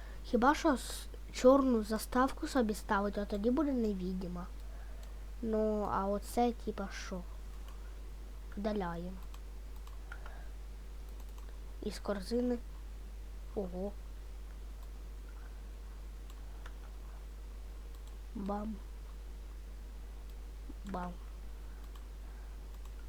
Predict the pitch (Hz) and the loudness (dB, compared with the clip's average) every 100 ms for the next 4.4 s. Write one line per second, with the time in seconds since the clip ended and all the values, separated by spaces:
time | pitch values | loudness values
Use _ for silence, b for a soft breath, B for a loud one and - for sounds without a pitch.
0 | - - - - - - - - - - | -6 -8 -8 -8 -8 -8 -8 -8 -8 -8
1 | - - - - - 208 190 175 - - | -8 -8 -8 -8 -6 -4 -2 -4 -6 -8
2 | - - - - B B B B B B | -8 -8 -8 -8 B B B B B B
3 | - - B B B B B - - - | -6 -6 B B B B B -6 -6 -4
4 | 320 285 359 359 | 2 6 6 4